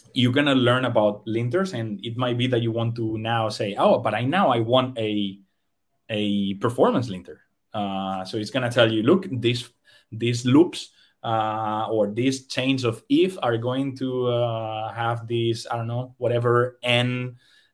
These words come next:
um, performance issue," and then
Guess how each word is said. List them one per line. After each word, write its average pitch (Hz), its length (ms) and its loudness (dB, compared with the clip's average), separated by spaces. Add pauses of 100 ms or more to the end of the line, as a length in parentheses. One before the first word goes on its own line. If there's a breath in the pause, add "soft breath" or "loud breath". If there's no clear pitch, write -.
um, 107 1200 -6 (680)
performance 139 440 0
issue," 233 280 -2
and 143 140 0
then 180 280 -2